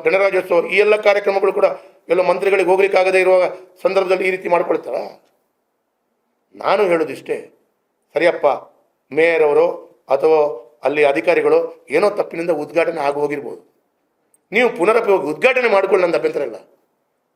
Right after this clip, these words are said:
ಆ ಆರೋಗ್ಯ ಕೇಂದ್ರಕ್ಕೆ ಬೀಗ ಹಾಕಿ ಬಡವರಿಗೆ ಹೊರದಬ್ಬಿದ್ರಲ್ಲ, ಅವರ ಕಣ್ಣೀರಿನ ಶಾಪ ಕಾಂಗ್ರೆಸ್ ಸರ್ಕಾರಕ್ಕೆ ಮತ್ತು ಇವರಿಗೆಲ್ಲರಿಗೂ ತಡ್ತದೆ. ಇದು ನನ್ನ ಮಾತು. ಯಾಕೆ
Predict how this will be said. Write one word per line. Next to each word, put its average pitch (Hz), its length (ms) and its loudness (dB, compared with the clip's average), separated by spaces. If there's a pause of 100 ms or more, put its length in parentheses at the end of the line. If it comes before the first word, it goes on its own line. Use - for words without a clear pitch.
(200)
ಆ 104 60 -12 (180)
ಆರೋಗ್ಯ 180 340 0
ಕೇಂದ್ರಕ್ಕೆ 143 380 -6
ಬೀಗ 170 140 -2 (100)
ಹಾಕಿ 143 240 -6 (460)
ಬಡವರಿಗೆ 151 380 0
ಹೊರದಬ್ಬಿದ್ರಲ್ಲ, 156 640 -2 (840)
ಅವರ 151 120 2 (120)
ಕಣ್ಣೀರಿನ 156 440 -2
ಶಾಪ 139 180 -6 (140)
ಕಾಂಗ್ರೆಸ್ 139 360 -8
ಸರ್ಕಾರಕ್ಕೆ 131 440 -8 (460)
ಮತ್ತು 117 180 -14
ಇವರಿಗೆಲ್ಲರಿಗೂ 127 520 -12
ತಡ್ತದೆ. - 320 -20 (2500)
ಇದು 285 180 -4
ನನ್ನ 175 180 2 (120)
ಮಾತು. - 200 -8 (180)
ಯಾಕೆ 147 260 0